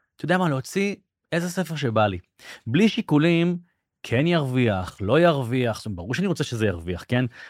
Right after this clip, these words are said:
אבל אני כבר משוחרר מזה. אתה יודע שאפילו, אני כבר לא מסתכל ברשימות רבי מכר. כאילו, השתחררתי מזה גם. בהתחלה הייתי כזה באובססיה, כל שבוע פותח. כבר לא נכנס לזה. כאילו, למה?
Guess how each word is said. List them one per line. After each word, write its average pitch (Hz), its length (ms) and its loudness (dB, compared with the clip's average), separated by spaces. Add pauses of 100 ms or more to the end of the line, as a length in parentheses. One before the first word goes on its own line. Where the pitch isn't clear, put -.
(100)
אבל 131 280 0
אני 131 120 -2
כבר 117 200 -2
משוחרר 117 480 0
מזה. 135 340 0
אתה - 60 -8
יודע 147 140 2
שאפילו, 156 600 0 (140)
אני 117 100 -6
כבר 113 160 -4
לא 143 80 0
מסתכל 147 300 -4
ברשימות 123 420 -2
רבי 107 140 -2
מכר. 101 320 -6 (300)
כאילו, 156 420 0 (220)
השתחררתי 170 500 -2
מזה 123 200 0
גם. 104 220 0
בהתחלה 110 240 -4
הייתי 123 120 -6
כזה 110 240 -10
באובססיה, 110 520 -4
כל 135 140 -2
שבוע 120 280 0
פותח. 117 420 -2 (460)
כבר 214 140 2
לא 233 100 4
נכנס 165 340 0
לזה. 117 220 -2 (280)
כאילו, 156 380 2 (120)
למה? 127 400 4